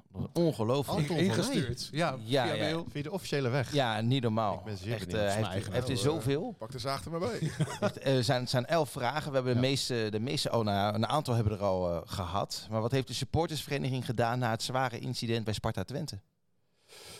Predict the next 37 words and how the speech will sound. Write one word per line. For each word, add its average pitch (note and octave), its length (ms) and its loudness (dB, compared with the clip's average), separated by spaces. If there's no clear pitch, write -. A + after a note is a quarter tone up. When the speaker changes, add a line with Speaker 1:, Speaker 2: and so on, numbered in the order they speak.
Speaker 2:
Ja, G2 400 0
dat G2+ 200 0
was G#2 180 2
een G#2 140 4
heel A2+ 280 4
triest B2 340 0
incident A2+ 580 0
vooropgesteld. G#2+ 880 0
Speaker 1:
Want A2 140 0
er B2+ 60 4
is A2 100 2
een, A#2+ 140 4
Speaker 2:
Eh, A2 240 2
Speaker 1:
eh, G#2+ 60 -2
een G#2 120 -8
knokpartijtje A#2 560 0
geweest. A#2 200 2
Speaker 2:
ja. A#2 60 -2
Speaker 1:
Er G#2 60 -2
is G2+ 60 -2
een G2 60 -4
Twente A2 280 0
supporter, G#2 600 0
eh, G2 80 4
aangevallen. F#2+ 640 0
Speaker 2:
Ja, A2 240 2
ik - 200 0
weet A#2+ 200 2
nog A2+ 140 -2
dat G2+ 140 2
wij G2+ 160 4
elkaar G2 360 -2
vlak A2 220 -6
daarvoor, G#2 320 0
Speaker 1:
Ja. E3 160 4
Speaker 2:
eh, F#2+ 60 -4
troffen. B2+ 420 -2